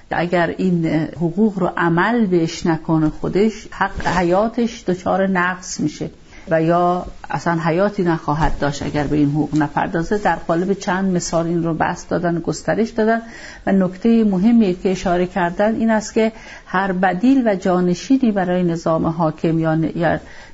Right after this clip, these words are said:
که بخواد حقوقمند باشه و جامعه رو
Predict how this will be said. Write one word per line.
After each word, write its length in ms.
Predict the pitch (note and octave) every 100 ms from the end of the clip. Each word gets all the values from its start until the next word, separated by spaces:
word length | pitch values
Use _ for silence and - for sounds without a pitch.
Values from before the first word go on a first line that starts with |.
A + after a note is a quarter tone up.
| -
که 80 | -
بخواد 380 | - - F3 D3+
حقوقمند 1300 | F#3 F3 F#3 E3 D#3 F3 G3+ B3 A#3+ A3+ F3+ E3+ E3+
باشه 440 | E3 - E3+ D#3+
و 100 | D#3+
جامعه 500 | D#3 E3 D#3+ D#3+ D#3
رو 220 | D#3 D#3+